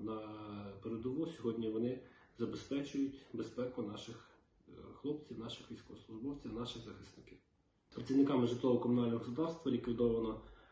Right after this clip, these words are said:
два прориви на, на водопроводі в нашій громаді. Е,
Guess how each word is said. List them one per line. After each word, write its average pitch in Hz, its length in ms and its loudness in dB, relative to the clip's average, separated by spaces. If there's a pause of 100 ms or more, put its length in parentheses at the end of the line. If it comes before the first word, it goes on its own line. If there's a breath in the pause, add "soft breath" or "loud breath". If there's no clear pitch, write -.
(140)
два 110 220 0
прориви 113 440 4
на, 113 80 0 (280)
на 107 80 -6
водопроводі 147 800 0 (140)
в 127 40 -2
нашій 123 300 -2
громаді. 117 440 0 (760 loud breath)
Е, - 40 -14